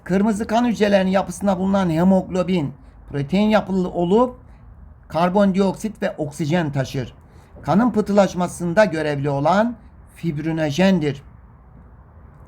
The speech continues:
Kollajen gibi yapısal proteinler bağ dokuda bulunur, kemik, kıkırdak ve eklemlerin yapısına katılır. Saç, tırnak, tüy, boynuz, bunlar da yine keratin proteinleridir.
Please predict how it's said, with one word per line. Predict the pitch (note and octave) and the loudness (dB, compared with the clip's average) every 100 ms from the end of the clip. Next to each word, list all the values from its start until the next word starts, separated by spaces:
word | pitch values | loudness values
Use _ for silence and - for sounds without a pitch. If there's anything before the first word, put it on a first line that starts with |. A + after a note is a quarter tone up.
| - - - - | -20 -20 -20 0
Kollajen | G3 A#3 A#3 G#3 A#3 C4+ | 2 4 2 2 -2 0
gibi | F3+ E3 | -2 -2
yapısal | D3+ E3 E3+ - A#3+ | 0 -2 -2 -2 -2
proteinler | - E3+ D3 D#3 D3+ C#3 A#2+ | 0 -6 -4 -4 -2 -2 0
bağ | F#3 A3 | 0 2
dokuda | E3 C#3+ C#3 C#3 | -2 -4 -2 -2
bulunur, | D3 D3+ G#3+ F#3+ | -2 -2 -4 -4
kemik, | E3 D#3+ | -6 -6
kıkırdak | D3 C#3 D#3 G3+ G3+ | -10 -10 0 0 0
ve | E3 A3 A#3+ - - - - | 0 0 0 -14 -20 -16 -6
eklemlerin | F3 F#3 F#3 F#3 F#3 G#3 | -6 -2 -2 0 2 2
yapısına | F3+ F3 - E3+ | 2 -2 -8 -4
katılır. | D3+ C#3+ C#3 B2 - - - - | -4 -4 -4 -4 -8 -20 -20 -20
Saç, | - G3 G#3 A3+ | -2 4 4 2
tırnak, | - F#3+ F#3 G3 G3 - | -6 -2 0 0 -2 -4
tüy, | F#3+ F#3+ C#3+ | -2 -2 0
boynuz, | F3+ F#3 F#3 A3+ D#3 | 2 2 2 0 -4
bunlar | E3 E3 D#3+ | -4 0 0
da | |
yine | F#3+ E3+ G#3 | 0 -2 -4
keratin | - D3+ D#3+ D3 G#3+ | -2 0 0 0 -4
proteinleridir. | F#3 D3+ C#3 D3+ D3+ D#3 E3 C3+ | -2 -6 -4 -6 -4 -4 -4 -6